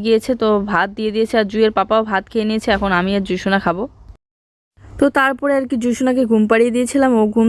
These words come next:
থেকে ওঠার পর ওইদিকে হচ্ছে চাংড়ার ওইদিকে গেলাম, তো ওখানে বাবা হচ্ছে ধান বের করতেছে, তো বলল যে চিড়া ভাজা খাবে,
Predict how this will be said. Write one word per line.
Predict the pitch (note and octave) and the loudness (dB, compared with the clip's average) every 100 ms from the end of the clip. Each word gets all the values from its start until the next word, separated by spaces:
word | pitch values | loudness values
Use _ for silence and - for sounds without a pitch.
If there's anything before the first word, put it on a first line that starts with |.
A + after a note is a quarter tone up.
| A3+ | 4
থেকে | B3 A#3 | 4 4
ওঠার | A3 A#3+ A#3 A3+ | 4 2 0 0
পর | G#3+ A#3+ B3 | 0 2 2
ওইদিকে | G#3 G#3+ A3 | 2 2 0
হচ্ছে | A3+ B3+ | 0 -2
চাংড়ার | G#3+ F#3+ G#3 G#3+ | -2 0 -2 -2
ওইদিকে | G#3+ A#3+ G#3+ - G3+ | -2 -2 -4 -4 0
গেলাম, | F3+ F#3 G#3 C4+ | 2 2 2 0
তো | A3 | 0
ওখানে | A3 A3 G3+ | 0 0 0
বাবা | F#3+ G#3+ | 0 0
হচ্ছে | A3+ A#3+ - | 0 -2 -2
ধান | F3+ F#3 | -4 -2
বের | F3 F3 | -4 -4
করতেছে, | G3 - F#3+ F3+ | -6 -6 -6 -4
তো | G3 G3+ | -2 2
বলল | A#3 A3 B3 - - - - | 4 2 0 -6 -20 -8 -2
যে | A3 - | 0 2
চিড়া | A3+ A3+ | 2 2
ভাজা | G#3+ F#3 G3 | 2 -2 0
খাবে, | F3+ | 0